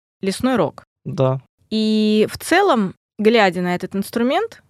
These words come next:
Speaker 1: конечно же, есть ощущение, что она очень похожа на то, что, как говорится, в кино показывают, когда происходит какая-то охота, и один из участников, э, этой охоты дудит в какой-то предмет,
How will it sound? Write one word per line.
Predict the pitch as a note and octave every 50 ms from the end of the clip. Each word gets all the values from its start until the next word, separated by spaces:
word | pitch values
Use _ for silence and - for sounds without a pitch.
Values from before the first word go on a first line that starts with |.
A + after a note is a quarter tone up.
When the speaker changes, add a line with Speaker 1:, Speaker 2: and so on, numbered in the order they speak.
| _ _ -
Speaker 1:
конечно | - G3+ G3+ G#3 A3+ D4 - - D4 A#3+
же, | G#3+ G#3+
есть | G#3+ G#3+ G#3+ G#3 G3 - F#3+
ощущение, | F#3+ - - G3 - - - B3+ D4 E4+ E4+ C#4 A3+ F#3+ F3+
что | F3+ - - - - A3 G#3+ G#3+ G#3+ G#3 G#3 G3+ G3+ G3 F#3+ G3 F#3+ - _ _ _ -
она | G3 G3 G#3 G#3+ - -
очень | A3 A3 G#3+ G3+ - - F3+ F3
похожа | - D#3+ F3 - - C4 E4+ E4+ C4
на | G#3+ F#3 F3
то, | - A3+ A#3+
что, | - - - F#3 _ _ _
как | - F#3+ F3+
говорится, | F3+ F#3 F#3+ F#3+ F#3 - F#3
в | - -
кино | - A#3 G#3+ G#3 F#3+ -
показывают, | - E3 - - B3 D4+ D4 B3 F#3+ F3 E3+ E3 - - _ _ _ _ _ -
когда | - F#3+ F#3 F3+ F3
происходит | - F#3 F#3 F3+ - - F#3 F3 -
какая-то | - D#3+ - - D#3 D3 - - E3+
охота, | F3 - - - D4 F4+ F4+ - G#3+ F3+ F3 - _ - - - - _
и | - G3 G#3 A3 A3 G#3+ G#3 G#3+ -
один | - G3 G3+ F3+ F#3+ G#3 A3 G3+ G3
из | F#3+ F#3 F3+ F3 F3 F3+ F3 -
участников, | - F#3+ - - A3 F#3+ F3 E3+ - - F3 - - D#3+ - - - - -
э, | E3 D#3+ D#3+ D#3 G2
этой | D#3+ D#3+ - E3 D#3+
охоты | E3 - - - D4 F4+ - - B3 A3+ G3 F#3+
дудит | E3+ F#3+ F#3 E3+ F#3+ A#3+ C4+ - - D#3+
в | - -
какой-то | - G3 F3+ - F#3+ E3+ - -
предмет, | - - F3 E3 F3+ G#3+ C4 F#4+ - -